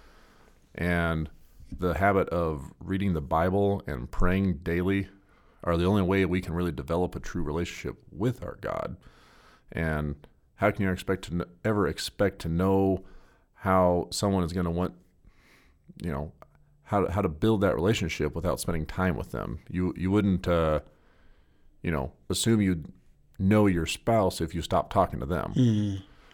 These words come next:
Speaker 2: Yeah.
Speaker 1: And if you're gonna v-, develop a relationship with a real personal being, which
Speaker 2: Yeah.
Speaker 1: God is,
Speaker 2: Yeah.
Speaker 1: you've gotta spend time there. And so God knows that and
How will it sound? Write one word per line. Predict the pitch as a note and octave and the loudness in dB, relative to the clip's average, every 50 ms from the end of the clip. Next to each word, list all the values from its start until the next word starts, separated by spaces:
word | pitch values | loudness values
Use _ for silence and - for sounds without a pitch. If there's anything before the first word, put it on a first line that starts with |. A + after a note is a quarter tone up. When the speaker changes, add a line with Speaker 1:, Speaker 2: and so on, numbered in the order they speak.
| - - - - - | -20 -20 -20 -8 -4
Speaker 2:
Yeah. | - G2 G2 F#2 F2+ - - - - - | -2 -2 0 -2 -4 -6 -10 -16 -18 -8
Speaker 1:
And | - F#2 F2+ F2+ | -4 -2 -2 0
if | E2+ | 0
you're | G#2 G#2+ G#2 | 2 2 2
gonna | F#2+ F2+ E2 | 2 2 2
v-, | D#2+ F2+ - - D#2+ | 0 -2 -4 -4 -4
develop | F#2 E2+ F#2 F#2 - - | 0 2 2 2 2 2
a | E2 | 0
relationship | D2+ F2 F#2+ F#2+ - - E2+ D#2+ D#2 | 0 0 0 0 -2 -2 -4 -4 -2
with | E2 D2+ | -2 -2
a | D#2+ | -4
real | D2+ C#2 D#2 F2+ F#2 F#2+ F2 D#2+ | -4 -4 -2 -2 0 0 0 -2
personal | - - - - F#2+ - - - A#1 A1+ - - | -4 -4 -2 -2 -2 -2 -2 -6 -8 -8 -6 -2
being, | A#2 C#3 C3 G#2+ D#2 D#2 F2+ F2 - - - - - - - | 0 2 2 2 0 0 -2 -4 -6 -10 -14 -16 -14 -4 0
which | - F2 | 0 0
Speaker 2:
Yeah. | F2 F2 | 2 2
Speaker 1:
God | E2+ F2+ E2+ D#2+ C#2+ | 0 0 0 2 4
is, | F#2+ A#2+ B2+ A2+ E2+ - - E2 D#2+ - - _ - - - | 6 6 6 6 4 2 -2 -6 -10 -10 -14 _ -20 -10 -6
Speaker 2:
Yeah. | - F#2+ F2+ F2+ F#2 - - | -4 -4 -4 -4 -6 -8 -8
Speaker 1:
you've | E2+ E2 D#2+ | -8 -6 -4
gotta | - F#2+ G2 F#2 F2+ | -2 0 0 0 0
spend | - - - F2+ E2+ D#2+ D2 - | -2 -2 -2 0 0 0 -2 -4
time | - F#2 F#2 F2+ E2+ D2+ | -2 0 0 0 0 -2
there. | D2+ D2+ D2 | -2 -4 -4
And | D2+ D2 | -6 -6
so | - D2+ | -8 -8
God | D2 D#2 D#2+ E2 E2+ D2+ D#2 D#2 - - - - - - - - | -6 -4 -2 -2 -2 -2 -4 -6 -10 -12 -18 -20 -20 -18 -10 -4
knows | E2+ F2+ G2 G2 G2 F2 D#2 | -2 0 2 2 2 2 0
that | F2+ F2+ F2+ E2+ E2+ | 2 2 2 0 0
and | D#2+ D#2+ D2+ D2 | -2 -4 -4 -6